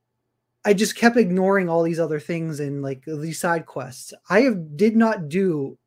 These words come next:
a Great Fairy quest until my first time last night, which means I've taken down all four dungeons with crap armor, level two and three. You're talking about how the game is super easy.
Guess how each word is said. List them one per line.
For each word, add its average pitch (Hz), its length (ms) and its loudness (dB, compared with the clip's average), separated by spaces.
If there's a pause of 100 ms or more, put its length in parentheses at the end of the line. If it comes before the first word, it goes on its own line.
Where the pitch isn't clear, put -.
(120)
a 160 80 -2
Great 165 340 -2
Fairy 175 400 0
quest 135 680 -10
until 175 440 -2
my 151 160 -6
first 180 460 -6
time 170 340 -6
last 139 400 -8
night, 131 440 -12 (500)
which 190 240 4
means 226 240 10
I've 226 200 4
taken 254 340 2
down 190 360 0
all 190 240 2
four 240 360 -4
dungeons 151 720 -8 (280)
with 160 380 -10 (460)
crap 247 420 -2 (100)
armor, 190 720 -2
level 208 380 0
two 226 300 -2
and 190 120 -4
three. 196 220 -4
You're 156 120 -10
talking 226 280 -2
about 208 160 -6
how 185 120 -4
the 180 100 -6
game 185 260 -6
is 170 100 -10
super 190 400 -10
easy. 208 560 -6